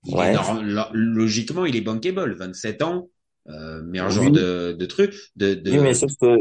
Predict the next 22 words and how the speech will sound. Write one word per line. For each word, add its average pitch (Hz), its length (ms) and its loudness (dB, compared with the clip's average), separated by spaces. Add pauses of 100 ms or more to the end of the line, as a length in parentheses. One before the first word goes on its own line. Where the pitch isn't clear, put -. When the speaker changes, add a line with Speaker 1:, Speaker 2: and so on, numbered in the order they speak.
(100)
Speaker 2:
sauf 127 240 -4
que 123 60 0
d'après 113 280 0
la 107 120 0
fifa, 120 280 -6
tu 143 100 -10
dois 98 120 -2
payer 98 220 -6
cinq 98 220 -6
pour 95 180 -8
cent 113 200 -4
au 90 480 -4
plafond 92 340 -6
amateur, 101 340 -4
non ? 151 120 -6
Ça 147 120 -12
doit 95 100 -6
exister 90 280 -10
encore, 139 220 -12
ça. - 260 -8 (560)
Speaker 1:
Ah. 85 160 -14 (880)
Donc, 85 180 -4